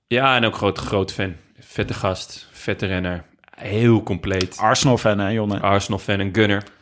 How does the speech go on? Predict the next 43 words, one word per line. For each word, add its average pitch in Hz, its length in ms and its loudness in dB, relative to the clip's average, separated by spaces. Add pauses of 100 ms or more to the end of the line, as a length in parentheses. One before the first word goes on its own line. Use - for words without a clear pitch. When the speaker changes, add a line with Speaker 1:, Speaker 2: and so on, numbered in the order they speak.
Speaker 1:
Net 101 140 -6
zoals 135 180 4
Speaker 2:
Samen 147 160 4
Speaker 1:
wij. 143 120 4
Speaker 2:
met, 139 140 -2
eh, 117 760 6
Theo 123 340 4
Gegenhardt. 110 600 -2
Speaker 1:
Ja, 127 260 2
wat 107 120 -4
dat 107 100 2
betreft 107 280 0
Speaker 2:
We 139 60 -4
Speaker 1:
is 131 60 -2
Speaker 2:
kunnen 131 160 2
een - 60 -4
Speaker 1:
het 175 100 0
Speaker 2:
clubje 147 180 0
Speaker 1:
natuurlijk - 20 2
Speaker 2:
met 131 140 2
ze - 80 -8
Speaker 1:
ja, 123 60 2
Speaker 2:
beginnen. 110 300 0
Speaker 1:
zeker. - 540 -6 (460)
En, 104 360 0
ehm, 101 540 2 (520)
ja, - 100 0
ik 113 160 0
ben 107 140 4
ook 98 80 4
nog 98 140 0
steeds 90 240 0
van - 120 -4
overtuigd. 82 360 -6
Als, - 240 -6
als 92 200 -4
voor, 95 340 2
vorig 98 280 0
jaar 92 160 4
die 90 120 -2
Tour 98 180 2
was 92 140 -2
uitgegeven, 87 400 0